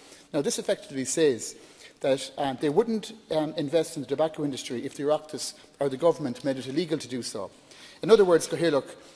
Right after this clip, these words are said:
there, um, there is no, uh, law prohibiting them from investing in the tobacco industry, and therefore that's just okay. Well, it's not. It's a joke. And before Christmas last year, it took,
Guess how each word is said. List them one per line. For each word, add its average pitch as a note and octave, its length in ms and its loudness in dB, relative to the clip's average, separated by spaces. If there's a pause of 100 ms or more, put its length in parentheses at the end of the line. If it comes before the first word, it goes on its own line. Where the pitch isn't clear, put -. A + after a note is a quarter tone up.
(180)
there, E3 300 4
um, D3 320 0
there D#3 100 2
is D3 120 -2
no, G#3 320 6
uh, E3 100 0
law E3+ 260 6
prohibiting E3+ 580 2
them C3 400 2
from D3 200 -8
investing C#3+ 500 -6
in C#3+ 80 -10
the B2 60 -14
tobacco C#3 340 -4
industry, A#2 460 -4 (220)
and C#3 140 -4
therefore D#3 360 0
that's C#3 200 0
just - 260 -6
okay. B2 440 0 (300)
Well, C#3 120 -2
it's B2+ 140 -6
not. D3 380 0
It's C3 120 -10
a C3 40 -10
joke. C#3 380 2 (460)
And C3+ 120 -4
before G#3 280 8
Christmas G3 600 0 (240)
last F3 340 4
year, C3 200 0 (440)
it C#3 80 -2
took, F#3+ 260 0